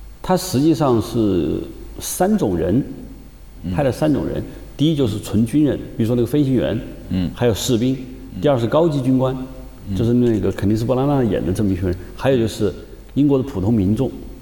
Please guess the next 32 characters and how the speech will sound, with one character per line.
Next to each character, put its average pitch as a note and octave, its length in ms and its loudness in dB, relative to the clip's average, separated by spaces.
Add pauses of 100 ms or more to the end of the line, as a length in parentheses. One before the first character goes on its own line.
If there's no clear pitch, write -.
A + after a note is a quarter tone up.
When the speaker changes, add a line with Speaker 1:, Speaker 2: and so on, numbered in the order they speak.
(180)
Speaker 2:
对。 F2+ 160 -4
Speaker 1:
这 F#2+ 100 -6
三 C3 240 0
个 A2 80 2
人， - 100 -4 (580)
这 F#3 120 4
三 A#3+ 260 2
个 A#3 120 6
人 B2 200 6
物， B2+ 680 6 (460)
其 D#3+ 160 2
实 D#3+ 80 6
我， A2+ 400 6
我 B2 160 4
想 A2 320 2
唯 G#2+ 100 6
一 E3+ 280 4
让 C#3 320 4
观 D#3 200 2
众 D3+ 120 6
能 B2 140 4
记 C3+ 200 0
住 A#2 100 0
的 A#2 60 4
应 B2 80 4
该 C3 140 4
是 A2+ 100 -2
那 A2 100 2
个 G#2+ 60 2
老 - 140 0
头 F2 220 0
儿， - 40 -4